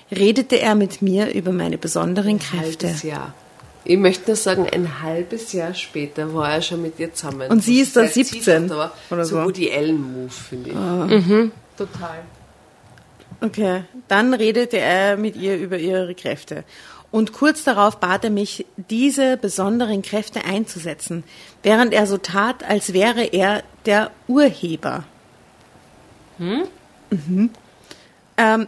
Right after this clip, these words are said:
Speaker 1: es machte mir nichts aus, auch wenn ich mich dabei immer ziemlich verausgabte. Zu dieser Zeit war ich absolut verrückt nach ihm und, äh, ich denke, ich war ihm irgendwie hörig. Dann schlug er eine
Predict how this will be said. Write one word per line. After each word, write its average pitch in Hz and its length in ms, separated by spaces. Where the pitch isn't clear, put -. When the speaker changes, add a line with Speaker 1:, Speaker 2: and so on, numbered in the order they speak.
Speaker 1:
es 226 180
machte 226 340
mir 294 140
nichts 294 260
aus, 277 380
auch 220 220
wenn 208 220
ich 277 100
mich 285 160
dabei 233 280
immer 311 260
ziemlich 220 400
verausgabte. 202 840
Zu 247 140
dieser 240 300
Zeit 202 400
war 180 100
ich - 160
absolut 254 400
verrückt 208 520
nach 190 160
ihm 202 220
und, 220 320
äh, 202 220
ich - 160
denke, 247 480
ich - 220
war 190 240
ihm 202 260
irgendwie 220 440
hörig. 165 540
Dann 226 320
schlug 233 300
er 277 180
eine 202 260